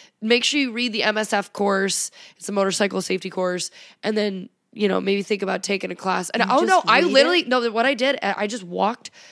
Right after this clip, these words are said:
Speaker 1: right into the Harley Davidson, a local one here. And I was like, "Hey, um, I saw that you guys, like, I'm learning how to ride. I, where the hell do I start?" I didn't know what the hell
Speaker 2: I,
Speaker 1: I
Speaker 2: no,
Speaker 1: was,
Speaker 2: that's
Speaker 1: I
Speaker 2: what I'm
Speaker 1: don't know what I
Speaker 2: saying.
Speaker 1: was
Speaker 2: It's
Speaker 1: doing.
Speaker 2: like, I don't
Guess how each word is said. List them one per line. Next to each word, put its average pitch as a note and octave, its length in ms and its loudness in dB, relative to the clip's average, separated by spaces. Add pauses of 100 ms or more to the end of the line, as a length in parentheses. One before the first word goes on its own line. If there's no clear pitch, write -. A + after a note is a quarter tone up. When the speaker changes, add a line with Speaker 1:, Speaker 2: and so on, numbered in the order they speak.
(280)
Speaker 1:
right G3+ 300 6
into C4 180 -2
the A#3+ 100 2
Harley A#3+ 300 0
Davidson, G3 640 -2
a - 80 -2
local G3+ 320 -2
one A3 140 0
here. G#3+ 400 -4 (460)
And G#3 260 4
I G#3+ 40 2
was A3+ 80 -2
like, A3 140 0
"Hey, G3 460 0 (320)
um, G#3 600 4 (160)
I G3+ 80 0
saw A#3 200 0
that A#3 100 -2
you C4+ 100 0
guys, C#4+ 440 0
like, A3 260 0
I'm A3+ 220 -2
learning C4+ 220 2
how C4+ 80 0
to B3 80 2
ride. F#3 480 2 (600)
I, G#3+ 360 4
where G#3 280 0
the F#3 80 -2
hell F3 160 -4
do C3 100 -10
I G#2+ 120 -12 (160)
start?" - 320 -10 (120)
I A#3+ 240 -2
didn't G3 220 -12
know C3+ 100 -20
what - 120 -20
the - 60 -18
hell C4 120 -2
Speaker 2:
I, - 20 -4
Speaker 1:
I - 40 -2
Speaker 2:
no, F4+ 80 4
Speaker 1:
was, F4 60 2
Speaker 2:
that's F4 160 6
Speaker 1:
I - 40 -2
Speaker 2:
what F4+ 60 2
I'm E4 40 -2
Speaker 1:
don't - 120 -4
know E4 60 2
what G4+ 40 2
I B4+ 60 2
Speaker 2:
saying. C#5 80 0
Speaker 1:
was B3 80 4
Speaker 2:
It's A3+ 100 4
Speaker 1:
doing. C4+ 100 2
Speaker 2:
like, - 80 -4
I C4+ 120 2
don't D#4+ 300 -2